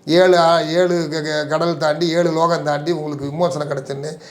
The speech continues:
கடவுளை நான் பார்த்ததில்ல, கடவுள் என்னை நேரா வந்து இப்ப காப்பாத்த எனக்கு தெரியாது. ஆனால் இந்த, அஹ், நூற்றாண்டில்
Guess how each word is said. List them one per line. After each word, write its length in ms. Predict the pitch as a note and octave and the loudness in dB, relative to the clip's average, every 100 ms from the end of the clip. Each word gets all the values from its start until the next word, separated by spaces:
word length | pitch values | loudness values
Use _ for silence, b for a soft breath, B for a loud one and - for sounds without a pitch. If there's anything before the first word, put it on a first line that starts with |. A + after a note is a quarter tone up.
| B | B
கடவுளை 360 | - D3+ F#3+ F3 | 0 4 4 4
நான் 240 | D3+ C3 | 2 0
பார்த்ததில்ல, 500 | D3+ D#3 D#3 D#3 F#3 | 0 0 -4 -2 -2
கடவுள் 340 | F#3 D#3 F3+ E3+ | 0 0 0 0
என்னை 180 | D3 | -2
நேரா 260 | C#3 D#3 E3 | 0 0 0
வந்து 180 | D#3 D3 | -2 -6
இப்ப 160 | C#3 | -8
காப்பாத்த 460 | C3 D3 D3+ D#3+ - | -4 -2 -2 -4 -4
எனக்கு 240 | D3+ C#3 B2 | -4 -6 -6
தெரியாது. 680 | C#3 D3+ D3 D3+ G3+ B B - | -8 -2 -2 0 0 B B -4
ஆனால் 640 | C#3 D3 E3+ A3 - - | 0 2 2 -2 -4 -12
இந்த, 400 | C#3+ E3 G3 F#3+ F#3+ E3 D3 C#3 - B B | -6 -4 -2 2 4 4 2 -2 -6 B B
அஹ், 160 | - D3+ | -2 -2
நூற்றாண்டில் 840 | D#3 G3 G3 F3 D#3+ G3+ A#3+ - | 0 0 2 2 2 -4 -6 -12